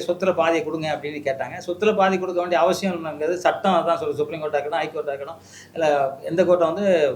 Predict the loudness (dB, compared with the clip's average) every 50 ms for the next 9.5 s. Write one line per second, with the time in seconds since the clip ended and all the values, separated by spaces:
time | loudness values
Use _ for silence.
0 | -4 -12 -20 -20 -20 -16 -6 0 0 0 2 2 2 6 6 6 6 8 8 8
1 | 8 8 8 6 6 6 4 2 0 0 0 0 2 2 4 2 2 2 0 0
2 | 0 0 0 -2 -2 -2 -2 -2 -4 -6 -6 -8 -8 -8 -8 -8 -6 -6 -6 -6
3 | -6 -4 -4 -4 -4 -4 -6 -8 -10 -4 -4 -4 -2 -2 -4 -8 -8 -8 -6 -6
4 | -4 -4 -2 -2 -2 -4 -4 -8 -16 -20 -20 -20 -20 -20 -12 -2 2 4 6 6
5 | 8 6 6 6 6 4 4 4 2 0 0 0 0 2 2 2 0 0 0 -2
6 | -2 -2 -2 0 0 2 2 2 2 2 2 2 4 4 4 4 2 0 0 -4
7 | -4 -6 -6 -4 -2 0 2 2 2 2 2 4 2 2 2 -2 -8 -16 -20 -20
8 | -20 -8 0 2 2 2 2 2 2 2 2 2 2 0 2 2 2 4 4 4
9 | 2 2 4 4 4 4 2 0 -2 -6